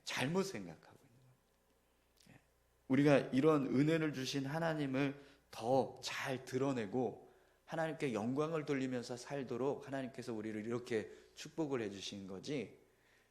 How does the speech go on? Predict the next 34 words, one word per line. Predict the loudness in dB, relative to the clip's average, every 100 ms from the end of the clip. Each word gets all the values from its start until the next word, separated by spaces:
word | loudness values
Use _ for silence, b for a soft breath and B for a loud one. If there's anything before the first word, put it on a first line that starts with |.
| b
내가 | -6 0 2 2
마치 | 2 0 0 -4
그런 | -2 -2 0
영광을 | -2 -2 -2 -2
누리는 | -4 -2 -2
<laughs> | -2 -4
자가 | -4 -6 -8
되게 | -10 -8
하시기 | -10 -10 -10 -10
위해서 | -10 -8 -8 -8 B B B
이런 | -2 0 -2
축복을 | -6 -6 -4 -4
주신 | -4 -8 -6
건 | -6
아니라는 | -6 -10 -14 -16 -20
거죠. | -20 -20 _ B B B B B B -10
사십일 | 0 2 2 0 -6 -8 -8 -12 -20 -2
절, | 0 0
사십이 | 0 -2 0 0 4
절 | 4
말씀 | 4 0 -2 -6
여러분 | -6 -6 -6
다시 | -6 -4
한번 | -4 -6
보시겠어요? | -6 -8 -8 -12 -10 -10 -10 B B B B B B B -14
"선지자의 | 2 2 4 6 6 8 6
이름으로 | 6 4 4 4 4
선지자를 | 2 -2 0 4 6 6
영접하는 | 4 4 2 0 0 0 0
자는 | 0 0
선지자의 | 0 -2 0 2 4 2
상을 | -2 -6
받을 | -4 -4 -4 -6
것이요, | -10 -8 -2 0 0